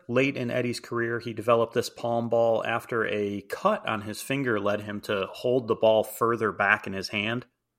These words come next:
And it became a pretty effective pitch for Eddie. Yeah, these are the not quite as interesting brown uniforms. I like the current brown San Diego Padres uniforms as well as the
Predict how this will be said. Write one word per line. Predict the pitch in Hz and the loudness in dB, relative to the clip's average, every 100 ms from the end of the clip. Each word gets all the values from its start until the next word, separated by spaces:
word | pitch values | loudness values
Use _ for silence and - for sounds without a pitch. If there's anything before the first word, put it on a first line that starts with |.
| _ _ _ _ | _ _ _ _
And | - 120 110 - | -2 0 0 -4
it | - - | -4 -4
became | 127 151 135 | 0 2 4
a | 120 | 2
pretty | - 123 117 | 2 2 2
effective | - - 110 - 107 - | 0 0 0 -2 -4 -2
pitch | 123 123 | -2 -2
for | - 127 | 0 4
Eddie. | 131 139 160 - _ _ _ - | 4 4 0 -8 _ _ _ 4
Yeah, | 175 | 6
these | 147 151 | 6 4
are | 160 143 | 2 4
the | 135 123 120 _ _ _ _ | 6 4 0 _ _ _ _
not | 131 127 131 135 - | -6 0 4 2 0
quite | - 139 123 127 | -2 4 6 6
as | 117 | 2
interesting | 110 107 - 113 107 - 113 101 101 | -2 -6 -2 2 2 0 -2 -2 -4
brown | 107 104 101 95 | 0 0 0 -4
uniforms. | 98 98 98 110 107 107 113 - _ _ _ - | -6 -6 -8 -4 -2 -2 -6 -12 _ _ _ 2
I | |
like | 165 175 | 4 4
the | - | 0
current | 107 - 165 156 131 104 | -6 -2 0 2 0 -2
brown | 104 104 101 98 | -2 0 -2 -4
San | - 110 98 | -6 -8 -6
Diego | 95 95 95 | -4 -2 -2
Padres | - 107 98 95 92 | -2 -2 -2 -6 -6
uniforms | 104 98 - 101 98 107 | -8 -6 -4 -4 -4 -6
as | 98 | 0
well | 113 101 | 2 2
as | 90 - | 0 -4
the | 95 92 92 | -4 -4 -6